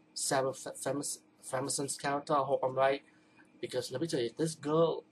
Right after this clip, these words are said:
the heroine in this movie, she is hot as hell. She, she has that angelic look about herself in this movie, and it was like, yo, this is, she got that horror look. That's how a woman in horror should look. They,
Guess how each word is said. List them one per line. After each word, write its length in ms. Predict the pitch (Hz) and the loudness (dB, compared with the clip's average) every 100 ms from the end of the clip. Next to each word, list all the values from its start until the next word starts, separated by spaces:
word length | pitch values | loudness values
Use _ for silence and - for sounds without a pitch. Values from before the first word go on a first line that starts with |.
| - | -12
the 80 | - | -4
heroine 380 | 139 160 165 160 | 2 4 4 2
in 40 | |
this 160 | 160 165 | 0 0
movie, 240 | 165 - | 0 -2
she 180 | - - | -8 -10
is 240 | - 131 - | -8 -10 -10
hot 280 | - 143 | -8 -4
as 140 | 135 127 | -4 -2
hell. 140 | 123 | -4
She, 220 | 123 147 - _ _ - | -4 -6 -8 _ _ -6
she 140 | 147 | -2
has 160 | 156 156 | 0 2
that 180 | 143 | 0
angelic 460 | 127 127 131 135 131 - | -2 -4 -2 0 -2 -2
look 320 | 196 170 - _ _ _ _ _ - | 0 0 -2 _ _ _ _ _ -4
about 180 | 127 123 | 0 0
herself 300 | - 131 - | 0 -4 -4
in 80 | |
this 220 | 127 - 131 | -4 -4 -2
movie, 400 | 127 123 120 - _ _ - | -2 0 -4 -8 _ _ -6
and 100 | 120 | -2
it 40 | 123 | 0
was 120 | 123 | 2
like, 200 | 127 123 | 0 0
yo, 120 | 127 | 2
this 200 | 120 160 | 2 0
is, 120 | - - - | -6 -12 -10
she 160 | - | -2
got 180 | 160 147 | 2 2
that 140 | 120 123 | 2 0
horror 340 | 147 151 123 | 6 6 6
look. 320 | 117 117 - _ _ _ - | 4 0 -2 _ _ _ 2
That's 140 | 151 | 6
how 100 | 175 | 8
a 40 | 143 | 8
woman 340 | 127 143 131 | 6 2 2
in 60 | 127 | 0
horror 160 | 131 | -2
should 200 | 123 123 | -4 -4
look. 160 | 123 120 - | -2 -4 -2
They, 180 | 147 143 | 0 0